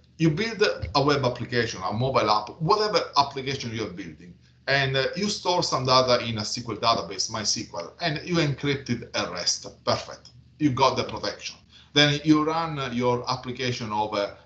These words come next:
H T T P S, you have encryption in transit, you're protected, you're good. But as soon as the application run in a virtual machines, in a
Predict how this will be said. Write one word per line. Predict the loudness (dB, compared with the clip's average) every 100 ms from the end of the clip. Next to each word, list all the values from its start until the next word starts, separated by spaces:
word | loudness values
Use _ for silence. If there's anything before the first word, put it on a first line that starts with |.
| _
H | 2 2
T | -2
T | -4
P | -2 -2
S, | -2 -4 -8 -8 -14 _
you | -2
have | 0
encryption | 0 0 -2 -2 -6
in | -4
transit, | -4 -2 -4 -6 -6
you're | 0 0
protected, | 0 -6 -6 -2 0
you're | 0
good. | 0 -2 -4 -6 -18 -20 _
But | 0 2 2
as | 4
soon | 2 0 -2 -4 -4
as | -2 0
the | 2 2 0
application | -4 -6 -4 -4 -2 0
run | 2 2 0 -2
in | 0 2
a | 0 2 0 2
virtual | 2 2 -2
machines, | -2 -2 -2 -2 -2 -4
in | -2
a | -2